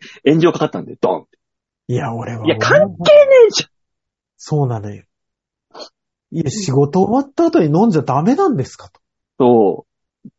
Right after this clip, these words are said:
Speaker 1: で、あの、仕事終わって、「今日は休日です」って飲んでるのもダメなんだって話になってくるんだよ。もう。
Speaker 2: ね。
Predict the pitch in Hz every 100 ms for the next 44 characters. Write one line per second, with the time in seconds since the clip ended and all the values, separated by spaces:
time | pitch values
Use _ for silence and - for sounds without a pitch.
0 | - 175 - - _ - 170 170 165 233
1 | 254 269 262 262 247 339 359 - 311 320
2 | - 330 320 349 - 156 180 233 147 113
3 | 92 101 120 95 - _ 120 110 110 76
4 | 82 76 _ 98 98 - - 127 143 -